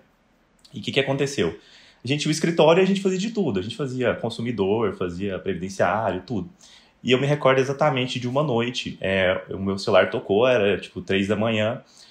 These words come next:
e um cliente me ligou que ele tinha sido preso, que a carteira, que uma carteira falsificada, alguma coisa do tipo.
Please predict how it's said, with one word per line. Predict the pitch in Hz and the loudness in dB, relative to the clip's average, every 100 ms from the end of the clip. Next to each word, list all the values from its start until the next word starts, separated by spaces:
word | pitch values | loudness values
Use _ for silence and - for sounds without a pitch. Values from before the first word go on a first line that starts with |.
| _ | _
e | 139 | -6
um | |
cliente | 131 131 127 | 0 0 2
me | 127 | 0
ligou | 143 131 120 160 | 0 2 2 2
que | - | 0
ele | 113 | -2
tinha | 110 107 | -2 -4
sido | 117 120 | -2 -4
preso, | - 104 127 143 107 | 2 4 4 2 -2
que | 101 107 | 0 2
a | |
carteira, | 101 101 104 101 104 87 - | 2 0 2 2 2 0 -2
que | |
uma | 101 | -2
carteira | 104 98 98 101 | 0 0 -2 -4
falsificada, | 104 - - 120 135 | -4 -4 0 2 2
alguma | 110 104 | 2 -2
coisa | 101 104 | -4 -4
do | 117 | -4
tipo. | - 117 120 | -4 -6 -6